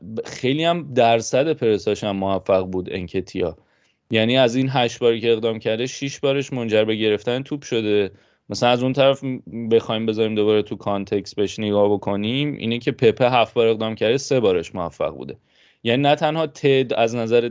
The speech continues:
تعداد دفعاتی که اقدام به پرس کرده نسبت به کل تیم و نسبت به اون بازیکن‌های دیگه که اون جلو بودن، از اول بازی می‌کردن، آمار خوبی داره، از نظر موفقیت هم اگه مقایسه کنیم با پپه که همون موقع باش اومده تو زمین، خیلی موفق بوده.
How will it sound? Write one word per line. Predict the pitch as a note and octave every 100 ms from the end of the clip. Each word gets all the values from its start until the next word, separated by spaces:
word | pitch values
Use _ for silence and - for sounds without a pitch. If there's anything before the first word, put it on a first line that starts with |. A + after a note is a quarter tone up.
| A#2+
تعداد | - A#2 A2 A2+ A2+
دفعاتی | G#2+ A2 G#2+ G#2+ G#2 A2
که | - G#2+
اقدام | G2+ G#2
به | A2
پرس | G2 G#2 G2+
کرده | - G2+ G2+
نسبت | G#2 G2 - G#2 G#2
به |
کل | G#2 - A2 G#2+ G#2
تیم | G2+ G#2
و | G2+
نسبت | G2 - G2+ G#2
به |
اون | G#2+ G#2+ F#2+
بازیکن‌های | G2+ G2+ G2 G#2 G2+
دیگه | G#2 G#2 G#2 A2
که | A2
اون | G#2+ G#2+
جلو | G2+ G2+ G2
بودن، | G2 G2+ G2+
از | F#2 F#2+
اول | F#2+ G2 G2
بازی | G2+ F#2+ G2+
می‌کردن، | G2 G#2 G2+ G2 G2
آمار | - G2 G2+ G2+
خوبی | - G#2 G2+
داره، | G2+ F#2+ G2 G2 G2 _ _ _ _ -
از | A#2+ A2+
نظر | A2 A2 B2+ C#3+ C#3 C3 _ _ -
موفقیت | A#2+ A#2+ A2+ A2 - A#2 A2+ A2+ B2 C3+
هم |
اگه | B2+ A#2+
مقایسه | A2+ A2 G#2+ -
کنیم | A2 A2 G#2+
با | G#2
پپه | G2+ - G#2 G#2+ G#2
که | G2
همون | G2 G#2+ G#2
موقع | G#2 G2+
باش | G2+ G2+ -
اومده | G#2 G2+
تو | G#2 A2
زمین، | G#2 G2+ A2 C3
خیلی | A#2+ A2+ G2 -
موفق | F2 F#2 - - -
بوده. | -